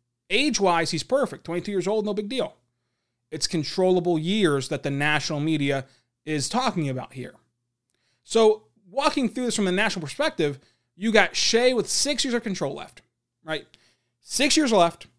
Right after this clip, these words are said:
and you just had terrible lottery luck, just awful lottery luck. The Thunder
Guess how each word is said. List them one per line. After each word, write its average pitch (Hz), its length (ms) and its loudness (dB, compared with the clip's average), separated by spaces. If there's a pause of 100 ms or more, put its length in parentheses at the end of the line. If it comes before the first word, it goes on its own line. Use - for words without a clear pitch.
(260)
and 180 80 -2
you 180 60 2
just 226 160 2
had 170 200 2
terrible 233 320 2
lottery 151 300 2
luck, - 240 -14
just - 200 -6
awful 214 360 2
lottery 151 300 2
luck. - 280 -14 (1080)
The 180 100 -4
Thunder 254 500 2